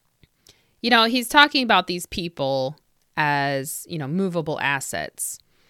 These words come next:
Um, here they are. These people are just sitting in these camps. You know, why can't we just use their labor on these farms over here in the Midwest, you know, where we need them so desperately? And, uh, and yet he fails to mention that those very same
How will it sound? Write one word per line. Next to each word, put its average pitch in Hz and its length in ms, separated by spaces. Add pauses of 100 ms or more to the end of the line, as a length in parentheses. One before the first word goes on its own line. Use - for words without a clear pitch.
(400)
Um, 143 300
here 233 260
they 214 160
are. 156 540
These 233 180
people 311 380
are 247 80
just 240 220
sitting 202 280
in 190 140
these 175 200
camps. 160 840 (500)
You 202 120
know, 180 240
why 202 180
can't 403 240
we 339 140
just 277 240
use 247 160
their 247 180
labor 240 360
on 226 120
these 226 220
farms 269 480
over 175 220
here 175 180
in 170 80
the 170 60
Midwest, 170 680
you 165 80
know, 160 120
where 175 160
we 175 120
need 165 240
them 156 140
so 147 180
desperately? 143 840 (800)
And, 196 460
uh, 180 460 (180)
and 214 140
yet 220 140
he 233 200
fails 262 380
to 226 120
mention 180 580
that 151 180
those 156 280
very 175 380
same 165 640